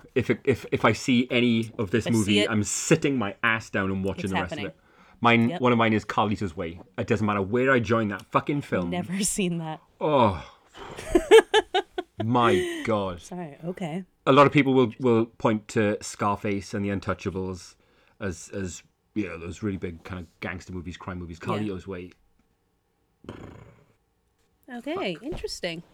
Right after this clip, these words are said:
Speaker 1: Just, ah, man, I do not have enough superlatives about Carlito's Way. Just every performance,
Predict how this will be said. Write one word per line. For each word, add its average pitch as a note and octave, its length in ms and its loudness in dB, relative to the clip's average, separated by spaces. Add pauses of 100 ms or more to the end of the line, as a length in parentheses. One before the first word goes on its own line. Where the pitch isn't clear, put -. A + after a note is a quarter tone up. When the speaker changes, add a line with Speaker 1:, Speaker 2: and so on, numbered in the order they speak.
(320)
Speaker 1:
Just, - 480 -8 (720)
ah, F#2+ 340 -2
man, F#2+ 340 -4
I A2+ 100 -4
do G2+ 220 -2
not G2+ 220 -2
have G2 200 -4
enough F#2+ 240 -4
superlatives F2 680 -8
about F2+ 220 -14
Carlito's F2 440 -12
Way. E2+ 280 -14
Just - 400 -14 (440)
every G#2 280 0
performance, F2 720 -8